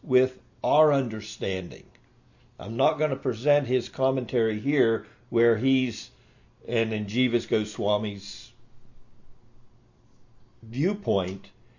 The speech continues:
Sridhar Swami's intra-, injection of Advaita Vad in his commentary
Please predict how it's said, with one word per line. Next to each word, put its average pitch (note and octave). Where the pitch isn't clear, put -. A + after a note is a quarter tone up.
Sridhar D#3+
Swami's C#3+
intra-, E3
injection B2
of A#2+
Advaita B2+
Vad G#2+
in F3
his C#3+
commentary G2+